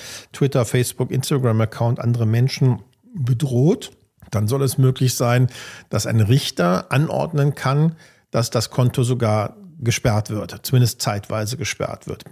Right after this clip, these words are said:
Zwar auch mit, es gibt Verfahren, die da vorgesehen sind, dass man erst eine Warnung bekommt und eine Anhörung und so weiter. Es wird jetzt nicht von jetzt auf gleich passieren,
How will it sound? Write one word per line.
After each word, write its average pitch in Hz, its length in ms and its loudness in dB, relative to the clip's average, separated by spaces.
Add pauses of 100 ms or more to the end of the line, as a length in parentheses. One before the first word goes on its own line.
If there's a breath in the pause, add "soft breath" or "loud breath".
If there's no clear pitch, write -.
Zwar - 220 -2
auch 117 140 -2
mit, 113 260 0
es - 180 -6
gibt - 180 -2
Verfahren, 131 480 0
die 127 80 2
da 120 140 2
vorgesehen 113 720 2
sind, 113 280 2
dass - 180 -4
man 95 120 -2
erst 104 220 -4
eine 95 260 -4
Warnung 131 460 4
bekommt 117 560 0
und 92 140 -6
eine 92 180 -8
Anhörung 127 500 2
und 110 160 -2
so 110 140 -2
weiter. 107 340 0
Es 104 140 -6
wird 120 160 2
jetzt 107 160 -2
nicht 123 120 0
von 104 140 0
jetzt 120 240 -2
auf - 140 -12
gleich 170 260 -4
passieren, 156 480 0